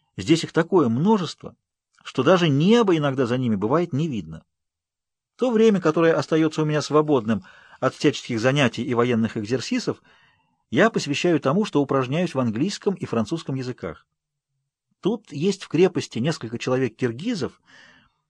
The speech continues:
так я думаю, по прошествии некоторого времени начать их язык постигать. Кто знает, может быть, и азиатские языки мне когда-нибудь пригодятся.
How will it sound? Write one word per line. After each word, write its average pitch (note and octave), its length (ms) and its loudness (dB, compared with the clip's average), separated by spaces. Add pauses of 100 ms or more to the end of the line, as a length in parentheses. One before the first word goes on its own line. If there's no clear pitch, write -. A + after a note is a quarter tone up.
(140)
так A#2+ 120 -4
я G3 140 6
думаю, F3+ 260 4
по E3+ 100 -6
прошествии D#3 460 0
некоторого C3+ 400 -2
времени F#3+ 360 0
начать D#3+ 400 0
их F#3+ 220 -2
язык C#3 320 -4
постигать. - 560 -12 (560)
Кто G#3 200 0
знает, G#3+ 400 -2
может D3+ 220 -2
быть, E3 200 -4
и D#3+ 60 2
азиатские D#3+ 560 2
языки A2+ 320 -4
мне G#2+ 160 -2
когда-нибудь G#2+ 440 -4
пригодятся. A2+ 600 -2